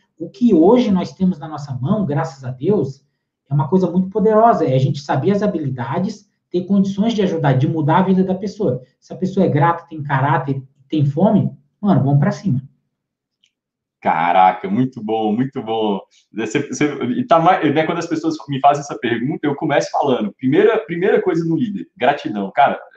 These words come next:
Speaker 2: né, e a, a gente bateu aí em uma característica, porque quem já tá mais tempo desenvolvendo marketing de relacionamento,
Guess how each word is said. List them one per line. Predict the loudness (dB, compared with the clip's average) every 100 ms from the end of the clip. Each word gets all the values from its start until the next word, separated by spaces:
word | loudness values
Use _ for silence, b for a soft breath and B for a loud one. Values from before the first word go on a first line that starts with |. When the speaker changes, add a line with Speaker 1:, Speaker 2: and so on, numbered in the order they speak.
| -4
Speaker 2:
né, | -2 0
e | -2
a, | -4 -6 -6 -8
a |
gente | -8 -10 0
bateu | 0 2 0 -2
aí | -2
em | -4
uma | -6
característica, | -2 -2 -2 -4 -4 -6 -14
porque | -8 -6 -6 -8 _ _ _ _
quem | 0 4
já | 4 4
tá | 4
mais | 4 2 -2
tempo | -6 -6
desenvolvendo | -8 -6 -4 -6
marketing | -6 -8 -10 -6
de |
relacionamento, | -4 -4 -4 -6 -4 -6 -8 -10